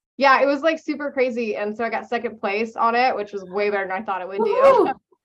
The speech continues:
Speaker 1: Um, but yeah, it was a really, really neat experience. And I say once in a lifetime experience 'cause I'm over, only ever doing it once. Like, it was super stressful. And by the end, like,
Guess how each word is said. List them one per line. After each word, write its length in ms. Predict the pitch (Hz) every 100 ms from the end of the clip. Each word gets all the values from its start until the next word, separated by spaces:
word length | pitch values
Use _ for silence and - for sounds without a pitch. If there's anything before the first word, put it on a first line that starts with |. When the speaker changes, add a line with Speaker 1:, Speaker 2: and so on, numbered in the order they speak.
| _ _ -
Speaker 1:
Um, 180 | 226
but 120 | 220 277
yeah, 120 | 508
it 60 |
was 140 | 285 269
a 40 |
really, 280 | 226 277 285
really 200 | 254 247
neat 160 | 220 214
experience. 540 | 208 - 202 202 -
And 80 | 208
I 100 | 196
say 380 | 208 190 190 214
once 220 | 220 220
in 80 | 208
a 40 |
lifetime 360 | 196 190 214 185
experience 460 | 180 - 180 185
'cause 100 | -
I'm 100 | 180
over, 240 | 180 175 170
only 220 | 196 190
ever 140 | 185 170
doing 220 | 175 170
it 80 | 165
once. 260 | 160 175
Like, 100 | 185
it 40 | 196
was 140 | -
super 240 | - - 190
stressful. 380 | - - -
And 80 | 185
by 140 | 185 190
the 120 | -
end, 320 | 180 175 196
like, 320 | 180 170 165